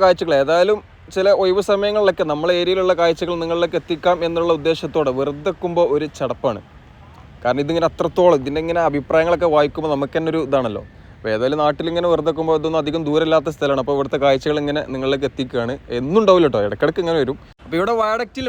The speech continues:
മാസ്റ്റിക് പാഡ് ഒട്ടിക്കുന്ന പണികൾ തുടങ്ങിയിട്ടുണ്ട്. രണ്ടാമത്തെ വയഡക്റ്റിൽ ഇനി ആകെ മൂന്ന് സ്പാൻ ഇടയിൽ മാത്രമാണ് കോൺക്രീറ്റ് ചെയ്യാനുള്ളൂ. ബാക്കിയുള്ള പണികളെല്ലാം കഴിഞ്ഞു. അതാണ് ഞാൻ പറഞ്ഞത്, രണ്ടേ രണ്ട് മാസം. ഇനി വരുന്ന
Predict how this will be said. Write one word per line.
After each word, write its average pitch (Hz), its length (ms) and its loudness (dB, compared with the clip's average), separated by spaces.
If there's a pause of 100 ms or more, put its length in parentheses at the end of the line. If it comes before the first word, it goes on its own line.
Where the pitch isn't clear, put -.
മാസ്റ്റിക് 214 380 -4
പാഡ് 247 180 0
ഒട്ടിക്കുന്ന 233 340 -6 (100)
പണികൾ 220 260 -2 (100)
തുടങ്ങിയിട്ടുണ്ട്. 220 680 -2 (160)
രണ്ടാമത്തെ 214 640 0
വയഡക്റ്റിൽ 208 540 0
ഇനി 208 120 -2 (120)
ആകെ 208 180 -2 (100)
മൂന്ന് 208 340 -6
സ്പാൻ 190 300 -4
ഇടയിൽ 196 220 -4 (100)
മാത്രമാണ് 185 440 -2 (100)
കോൺക്രീറ്റ് 175 520 -2
ചെയ്യാനുള്ളൂ. 160 540 -2
ബാക്കിയുള്ള 170 420 -2 (120)
പണികളെല്ലാം 156 760 -2
കഴിഞ്ഞു. 143 280 -2
അതാണ് 165 240 -4
ഞാൻ 160 120 -8
പറഞ്ഞത്, 131 320 -6
രണ്ടേ 160 400 0 (140)
രണ്ട് 151 200 -6 (100)
മാസം. 135 240 -6 (540)
ഇനി 190 160 -2
വരുന്ന 208 240 0